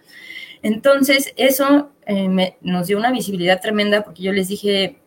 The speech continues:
"Mi aportación va a ser que la estrategia no se las voy a cobrar". Fue un, desde mi trinchera,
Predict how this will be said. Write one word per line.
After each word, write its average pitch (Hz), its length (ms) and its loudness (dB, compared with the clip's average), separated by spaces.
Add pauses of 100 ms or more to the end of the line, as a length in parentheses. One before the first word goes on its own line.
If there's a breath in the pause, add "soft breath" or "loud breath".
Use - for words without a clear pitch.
(140)
"Mi 202 140 -2
aportación 208 600 0
va 262 60 4
a 247 40 -2
ser 214 240 -2
que 196 120 -8
la 175 80 -2
estrategia 185 500 -4
no 208 200 0
se 247 140 -4
las 196 200 -2
voy 180 160 -4
a 180 100 -4
cobrar". 196 380 0
Fue 214 520 2
un, 196 560 2 (280)
desde 196 240 4
mi 190 120 2
trinchera, 247 600 2